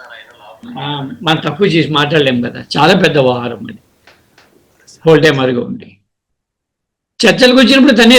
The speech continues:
రెండవ లీడర్, ఆర్కే మొదటి లీడరు, రెండవ లీడర్ తనే. సుధాకరే వైఎస్ రాజశేఖర రెడ్డి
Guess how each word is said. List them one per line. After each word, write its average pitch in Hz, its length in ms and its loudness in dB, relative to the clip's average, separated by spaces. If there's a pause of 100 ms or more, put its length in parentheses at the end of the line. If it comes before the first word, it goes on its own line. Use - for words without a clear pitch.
రెండవ 208 200 4 (100)
లీడర్, 139 280 0 (920)
ఆర్కే 202 380 2 (120)
మొదటి 185 280 0 (100)
లీడరు, 160 280 -2 (880)
రెండవ 196 320 4
లీడర్ 190 320 2
తనే. 156 220 -4 (560)
సుధాకరే 190 580 2 (440)
వైఎస్ 185 360 4
రాజశేఖర 180 280 0
రెడ్డి 180 140 0